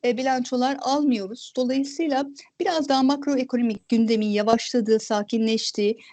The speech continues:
biraz daha bu şirketlerin pay satışlarına yönelik haberlerin daha, biraz daha stabilleştiği bir ortamda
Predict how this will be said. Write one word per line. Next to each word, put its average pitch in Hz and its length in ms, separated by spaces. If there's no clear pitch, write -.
biraz 226 320
daha 226 200
bu 220 60
şirketlerin 226 560
pay 226 280
satışlarına 220 580
yönelik 220 380
haberlerin 220 540
daha, 220 200
biraz 226 280
daha 233 160
stabilleştiği 247 760
bir 302 100
ortamda 202 640